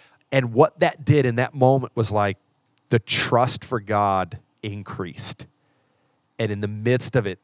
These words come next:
there was almost, and y'all just gonna have to forgive me for putting it this way. I don't have any other,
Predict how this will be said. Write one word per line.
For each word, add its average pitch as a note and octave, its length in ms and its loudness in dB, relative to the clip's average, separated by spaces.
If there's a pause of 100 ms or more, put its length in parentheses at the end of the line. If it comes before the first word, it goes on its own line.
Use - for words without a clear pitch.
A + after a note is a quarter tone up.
there A2+ 120 2
was G#2 280 0
almost, A#2+ 500 2
and A#2 140 -2
y'all D#3+ 180 10
just D3+ 160 0
gonna D#3 120 4
have C#3 80 4
to - 80 -6
forgive B2 280 2
me B2+ 80 2
for A#2 160 0
putting A#2+ 240 -2
it A#2+ 60 -10
this A#2 200 0
way. A2+ 100 2
I - 40 2
don't G#2+ 80 0
have A2 100 -2
any A2 140 -2
other, G#2 140 -4